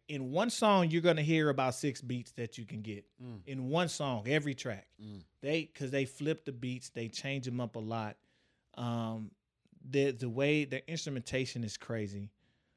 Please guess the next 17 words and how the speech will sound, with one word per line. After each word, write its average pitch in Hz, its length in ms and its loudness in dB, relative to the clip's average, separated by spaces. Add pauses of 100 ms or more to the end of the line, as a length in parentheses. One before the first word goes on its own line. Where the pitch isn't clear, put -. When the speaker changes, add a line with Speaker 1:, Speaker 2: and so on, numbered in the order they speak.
(500)
Speaker 1:
Um, 110 320 -6
they're 139 140 4
kind 165 320 2
of 135 120 4
a 117 60 2
fusion 123 520 0
of 104 100 -4
soul, 131 800 2 (680)
funk, 120 840 0 (140)
uh, 117 600 -2 (480)
other, 127 580 6 (520)
eclectic. 139 960 2
It's 139 320 0
all 151 280 8
over 135 160 6
the 117 80 0
map. 113 320 0